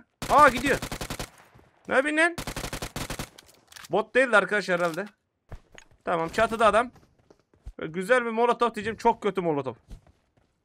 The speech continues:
Yanabilir. Şu an yanıyor, kaçtı. Bombaya patlar. Moaz. Ah be Moaz.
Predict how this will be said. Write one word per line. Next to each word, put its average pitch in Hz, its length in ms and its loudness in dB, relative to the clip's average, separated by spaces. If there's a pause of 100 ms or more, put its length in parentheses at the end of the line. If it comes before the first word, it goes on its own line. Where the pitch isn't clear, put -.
(3750)
Yanabilir. 208 640 0 (760)
Şu 233 80 4
an 247 60 6
yanıyor, 226 380 2
kaçtı. 220 480 -2 (1600)
Bombaya 254 800 6 (180)
patlar. 120 680 0 (220)
Moaz. 160 720 2
Ah 208 300 4
be 214 80 4
Moaz. 190 560 2